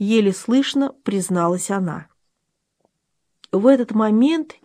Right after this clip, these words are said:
я ее ненавидела. Ненавидела люто. У меня внутри был кипящий лед. Все, чем я жила в последние месяцы,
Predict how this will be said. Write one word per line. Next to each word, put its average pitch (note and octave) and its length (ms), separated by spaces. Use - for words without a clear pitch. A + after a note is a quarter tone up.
я F#3+ 500
ее A3+ 560
ненавидела. G#3+ 1000
Ненавидела B3+ 960
люто. G#3+ 720
У G3+ 100
меня A#3 320
внутри B3+ 400
был B3+ 400
кипящий A#3 920
лед. A3 360
Все, - 640
чем A3+ 240
я A3+ 200
жила B3+ 360
в - 100
последние A3+ 680
месяцы, A3 640